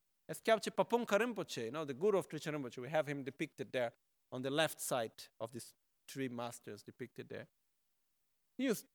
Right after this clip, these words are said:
he said, "The mental defilements are easily eliminated when manifested, such as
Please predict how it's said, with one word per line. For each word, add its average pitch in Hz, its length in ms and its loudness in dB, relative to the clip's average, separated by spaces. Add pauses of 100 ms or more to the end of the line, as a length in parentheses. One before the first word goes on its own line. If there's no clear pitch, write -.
he 175 100 -2
said, 156 300 8 (1200)
"The 147 140 0
mental 220 400 4
defilements 180 800 4
are 151 120 2 (120)
easily 208 640 -2 (200)
eliminated 170 680 0
when 175 260 4
manifested, 151 640 0 (1000)
such - 600 4
as 165 520 0